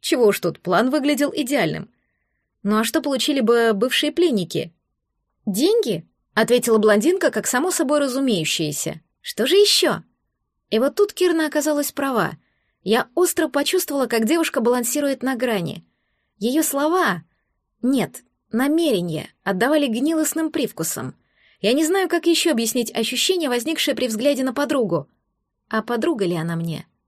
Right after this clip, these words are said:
Тот еще вопрос. Да ладно. Скептически хмыкнула, сообразив, отчего испытываю такой дискомфорт.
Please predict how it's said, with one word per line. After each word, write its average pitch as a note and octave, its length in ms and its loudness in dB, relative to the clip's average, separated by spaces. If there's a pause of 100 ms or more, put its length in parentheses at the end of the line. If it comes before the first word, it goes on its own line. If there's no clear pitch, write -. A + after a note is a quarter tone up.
(160)
Тот F4 200 -2
еще D#4+ 260 0
вопрос. D4 520 -2 (960)
Да A3+ 180 -2
ладно. G#3+ 380 -4 (440)
Скептически - 680 -2
хмыкнула, A#3+ 520 -2
сообразив, A#3+ 580 0
отчего A#3 360 -2
испытываю C#4+ 440 -2
такой C4 240 -2
дискомфорт. A#3 680 -4